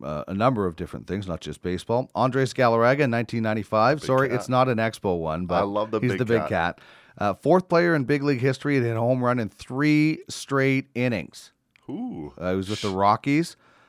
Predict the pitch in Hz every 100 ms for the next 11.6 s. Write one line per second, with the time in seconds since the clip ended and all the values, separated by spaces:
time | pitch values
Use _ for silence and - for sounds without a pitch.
0 | _ _ 95 95 92 101 - 95 101 -
1 | - 107 107 104 117 107 80 95 95 101
2 | 110 135 147 110 107 104 - 73 76 85
3 | 90 - 135 190 - 85 87 95 113 98
4 | 92 82 - 98 117 92 90 85 82 78
5 | 78 - 80 78 80 73 - 80 73 82
6 | 117 90 73 69 85 107 - 131 170 147
7 | 165 135 110 104 95 104 95 - 90 85
8 | 95 123 117 110 98 143 156 151 135 107
9 | 101 107 95 95 98 95 - 120 127 -
10 | 110 - 113 101 101 98 98 95 95 101
11 | - 117 110 101 90